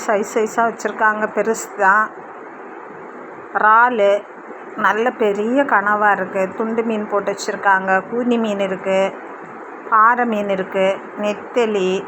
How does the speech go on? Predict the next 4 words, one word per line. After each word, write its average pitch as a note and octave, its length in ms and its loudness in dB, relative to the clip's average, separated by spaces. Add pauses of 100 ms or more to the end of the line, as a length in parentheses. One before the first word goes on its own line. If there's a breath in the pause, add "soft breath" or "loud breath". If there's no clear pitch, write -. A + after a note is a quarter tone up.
(2500)
சாளை, A3 540 8 (1800)
இறால். G#3 420 4
பாருங்க, G3 480 4
இது F#3+ 140 -4